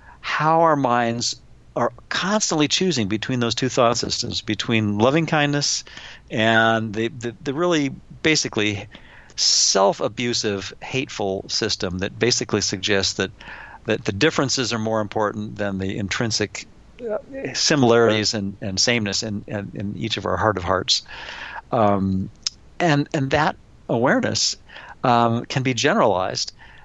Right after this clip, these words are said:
the more we practice looking at the contents of our minds and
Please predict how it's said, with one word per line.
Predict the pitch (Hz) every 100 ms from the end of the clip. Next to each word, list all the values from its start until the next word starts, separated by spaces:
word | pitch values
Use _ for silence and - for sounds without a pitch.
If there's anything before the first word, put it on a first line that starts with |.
| -
the | 120
more | 113 120 147 170
we | 175
practice | - 127 113 110 -
looking | 113 147 143 131
at | -
the |
contents | - 110 104 104 110
of |
our | 104
minds | 95 90 90 92 - - - - - - -
and | 110 107 107 104 101